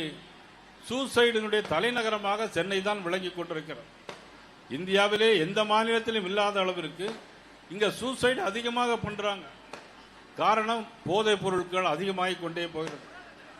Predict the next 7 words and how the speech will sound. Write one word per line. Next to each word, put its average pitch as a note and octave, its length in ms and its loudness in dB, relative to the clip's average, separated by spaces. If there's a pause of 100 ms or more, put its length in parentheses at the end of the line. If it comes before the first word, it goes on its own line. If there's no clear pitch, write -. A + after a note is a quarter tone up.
(260)
போதைப் A#3 380 4
பொருட்கள் G#3 360 0
அதிகமாகி A3 500 0
போறதுனால் G3 520 0 (720)
எல்லாம் G3 300 4
சட்டம் A#3 340 2
ஒழுங்கு G#3+ 240 2